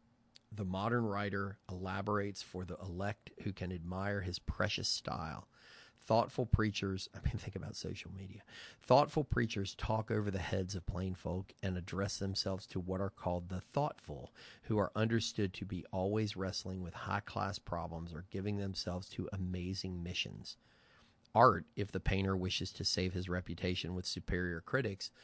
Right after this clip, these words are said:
abandons scenes of homely life and simple human motives and labors on pictures which have to be explained like prize puzzles and might as well be painted for the Martians as for the average man of this world.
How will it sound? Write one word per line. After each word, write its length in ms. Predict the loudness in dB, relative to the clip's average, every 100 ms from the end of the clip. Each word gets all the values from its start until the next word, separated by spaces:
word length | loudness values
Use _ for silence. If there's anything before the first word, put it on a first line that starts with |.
| -20 -16 -6
abandons 640 | -2 2 4 4 4 2
scenes 480 | 2 2 2 2 -2
of 80 | -4
homely 460 | -2 0 0 0
life 360 | 0 -2 -2 -4
and 140 | -6
simple 380 | -4 -2 -2 -4
human 420 | -4 -2 -2 -2
motives 480 | -4 -6 -6 -6 -8 -10 -18 -10
and 140 | -2 0
labors 400 | 2 2 2 2
on 140 | 0
pictures 480 | 2 0 0 -2 -4
which 160 | -4 -4
have 180 | -4 -4
to 80 |
be 100 | -2
explained 760 | 0 2 0 0 0 2 2 0
like 200 | -4 -4
prize 400 | -2 0 2 0
puzzles 480 | -2 -4 -4 -4 -8 -12 -14 -10 -2
and 140 | 2
might 180 | 4 4
as 160 | 2
well 220 | 2 2 2
be 160 | 0
painted 440 | 0 -2 0 -2 -2
for 160 | -4
the 100 | -4
Martians 640 | -2 2 2 2 0 -4 -6
as 180 | -6 -8
for 240 | -4 -2
the 140 | -2
average 440 | -2 -2 0 -2 -4
man 280 | -4 -4 -6
of 100 | -6
this 180 | -8
world. 380 | -6 -6 -8 -10